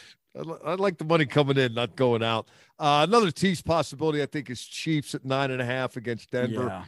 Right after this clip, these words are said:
Speaker 1: at home. Denver's got its, uh, down the field receivers back and, uh, is a better team as a result, but Kansas City really starting to round into form.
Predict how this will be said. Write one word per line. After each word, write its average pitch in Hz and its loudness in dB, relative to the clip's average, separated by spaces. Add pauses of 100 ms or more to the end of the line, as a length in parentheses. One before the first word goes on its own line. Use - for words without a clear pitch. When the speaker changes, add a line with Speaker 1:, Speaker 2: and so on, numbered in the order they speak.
(120)
Speaker 1:
at 120 0
home. 131 2 (280)
Denver's 156 2
got 143 2
its, - -10
uh, 120 -2 (280)
down 131 0
the 120 -6
field 135 -4
receivers 127 -4
back 131 -2
and, 110 -8 (380)
uh, 113 -10
is 107 -12
a 107 -10
better 120 0
team 131 -4
as 101 -6
a 107 -10
result, 117 -2
but 110 -8
Kansas 139 -6
City 147 -4
really 127 -4
starting 135 -6
to 113 -8
round 120 -4
into 113 -8
form. 113 -6